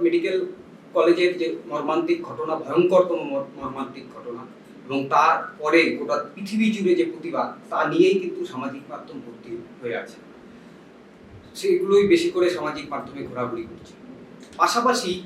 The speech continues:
গতকালকের একটি ঘটনা, সেটিও ভয়ঙ্করতম একটি ঘটনা, ঝাড়গ্রামের ঘটনা। সেখানে এক অন্তঃসত্ত্বা হাতিকে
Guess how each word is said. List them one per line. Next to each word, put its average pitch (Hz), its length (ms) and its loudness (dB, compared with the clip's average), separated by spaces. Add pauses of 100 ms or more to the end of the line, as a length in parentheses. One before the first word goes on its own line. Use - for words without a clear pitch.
(100)
গতকালকের 180 680 2
একটি 170 140 -6
ঘটনা, 139 480 -4 (340)
সেটিও 214 420 4 (1500)
ভয়ঙ্করতম 175 680 2
একটি 165 220 -4
ঘটনা, 123 320 -6 (640)
ঝাড়গ্রামের 156 640 4
ঘটনা। - 300 -14 (120)
সেখানে 170 480 2 (300)
এক 131 220 -6 (300)
অন্তঃসত্ত্বা 175 680 0
হাতিকে - 600 -2